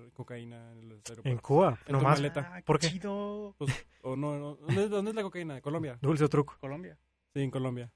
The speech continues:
Speaker 2: Ah, malditos colombianos, en
Speaker 1: Sí.
Speaker 2: Cuba.
Speaker 1: Está gacho, imagínate, tú ni sabes ni qué pedo, güey, te abren la maleta y traes de que una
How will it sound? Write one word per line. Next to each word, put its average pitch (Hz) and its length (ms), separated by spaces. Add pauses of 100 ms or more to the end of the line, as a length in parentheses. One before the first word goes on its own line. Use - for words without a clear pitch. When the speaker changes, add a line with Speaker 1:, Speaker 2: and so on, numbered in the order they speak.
(140)
Speaker 2:
Ah, 110 160
malditos 139 320
colombianos, 139 640
en 131 100
Speaker 1:
Sí. 131 60
Speaker 2:
Cuba. 147 240 (1040)
Speaker 1:
Está 123 140
gacho, 123 220
imagínate, 156 340
tú 175 100
ni 185 100
sabes 185 180
ni 175 80
qué 175 100
pedo, 190 240
güey, 196 140
te - 100
abren 165 160
la 175 80
maleta 160 300
y 165 60
traes 147 220
de 151 100
que 147 200
una 139 220